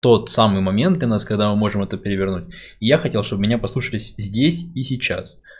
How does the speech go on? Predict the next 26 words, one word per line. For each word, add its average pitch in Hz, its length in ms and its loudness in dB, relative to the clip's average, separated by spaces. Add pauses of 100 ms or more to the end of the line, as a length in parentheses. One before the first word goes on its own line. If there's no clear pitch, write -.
(180)
Поэтому 117 380 2
я 107 100 2
так 101 160 -4
сказал. 87 360 -6
То 101 80 -4
есть 101 100 -2
это 117 300 0 (400)
была 120 760 2 (220)
не 127 240 0
какая-то 120 720 4 (840)
злоба 110 1000 4
на 120 140 2
людей, 113 380 2 (180)
а 95 80 -4
скорее 117 420 0
злоба 117 360 0
на 113 100 2
ситуацию. 110 720 0
Я 104 260 2
максимально 107 1040 -2
хотел, 113 760 -2 (460)
чтобы 95 460 -6
у 104 100 -4
нас 123 280 2
все-таки 110 360 -4
получилось. 107 960 -2